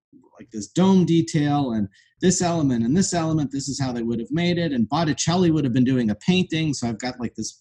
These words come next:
voluptuous light fixture going on. But looking at all of the elements and how those fit together is how I approach the design, no different than you would approach architecture.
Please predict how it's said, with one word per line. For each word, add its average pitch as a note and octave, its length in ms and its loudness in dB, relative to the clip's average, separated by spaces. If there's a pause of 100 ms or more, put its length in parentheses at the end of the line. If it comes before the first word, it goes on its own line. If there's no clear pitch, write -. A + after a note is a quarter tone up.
voluptuous C#3 1040 4 (400)
light F3+ 320 2
fixture E3 760 0 (460)
going F3 340 4
on. D3+ 560 2 (640)
But F3 140 0
looking F#3 460 4
at D#3 80 -2
all F3+ 340 0
of E3+ 60 0
the D3 160 2
elements D3+ 960 -4 (120)
and C#3+ 180 0
how E3+ 360 0
those D#3 300 -2
fit E3 260 -4
together C3+ 800 0
is B2+ 200 -8
how E3 280 -2
I D3+ 100 -2
approach C#3+ 540 -4
the A#2 80 -6
design, A#2 760 -2 (240)
no F3+ 160 8
different G#3+ 260 4
than F#3+ 120 2
you E3+ 80 4
would D#3+ 100 4
approach C3+ 320 -2
architecture. - 600 -6